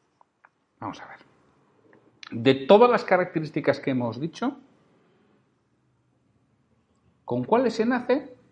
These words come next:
y cuáles se desarrollan? Para las personas normales, está claro que todos nacemos con una mayor o menor capacidad de hacer cosas. Hay gente que tiene una alta capacidad auditiva y de oír y crear música, y otros que tenemos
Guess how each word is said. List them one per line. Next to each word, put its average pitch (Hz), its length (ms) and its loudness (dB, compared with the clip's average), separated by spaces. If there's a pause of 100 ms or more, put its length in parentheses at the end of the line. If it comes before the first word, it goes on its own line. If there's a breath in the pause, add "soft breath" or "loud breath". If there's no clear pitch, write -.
(200)
y - 80 -20
cuáles 165 280 -8
se 131 80 -12
desarrollan? 90 580 -12 (1600)
Para 160 160 0
las 147 120 -4
personas 202 280 -4
normales, 147 480 0
está 220 320 4
claro 240 300 6
que 147 100 -2
todos 214 380 4
nacemos 208 400 -2
con 160 140 0
una 170 100 2
mayor 160 320 6
o 165 60 4
menor 160 340 6
capacidad 165 480 4
de 143 80 4
hacer 135 240 0
cosas. - 320 -8
Hay 92 80 -6
gente 139 260 0
que 113 100 2
tiene 135 400 0 (380 soft breath)
una 120 460 2
alta 156 580 2 (1200)
capacidad - 880 2 (180)
auditiva 107 720 -2
y 104 140 -2
de 92 280 -4
oír 135 340 2
y 104 100 -4
crear 107 240 2
música, 147 360 2
y 131 80 4
otros 120 220 0
que 123 80 -4
tenemos 139 320 0